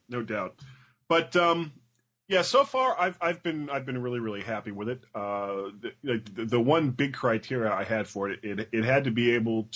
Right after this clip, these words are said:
to record in, uh, wide format, and it had to have an external microphone jack. And this was the first one that I'd seen, you know, within a reasonable price. It was around, you can get 'em for under three hundred now,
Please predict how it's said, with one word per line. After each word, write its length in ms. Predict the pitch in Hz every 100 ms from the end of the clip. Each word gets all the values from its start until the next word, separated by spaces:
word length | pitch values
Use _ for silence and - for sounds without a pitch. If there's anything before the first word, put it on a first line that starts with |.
| -
to 320 | 110 104 101
record 600 | 92 95 - 113 110 104 -
in, 460 | 98 98 92 90 - _ - - _ _
uh, 300 | 92 85 85 82
wide 280 | 107 113 113
format, 520 | 104 90 85 85 - _ _ _ _ -
and 260 | 110 113 110
it 80 | 107
had 260 | 131 123
to 60 | 127
have 500 | 117 113 110 104 107 110
an 440 | 101 101 98 101
external 640 | 98 - - 107 98 95 92
microphone 520 | 101 104 92 98 90
jack. 380 | 90 85 - - -
And 320 | 104 98 92
this 220 | 87 127 117
was 320 | 117 110 -
the 80 | 101
first 360 | 113 110 -
one 160 | 110 104
that 80 | 98
I'd 180 | 92
seen, 540 | 92 113 107 104 95 95 _ _
you 80 | 135
know, 140 | 131
within 300 | 131 147 165 147
a 60 |
reasonable 500 | 110 123 131 127 107
price. 340 | - 101 95 117
It 60 |
was 100 | 143
around, 380 | 156 151 143 135 - - -
you 80 |
can 80 | 202
get 100 | 185
'em 60 | 170
for 240 | - 135
under 140 | 127 110
three 240 | - 101
hundred 280 | 95 117 90
now, 280 | 90 82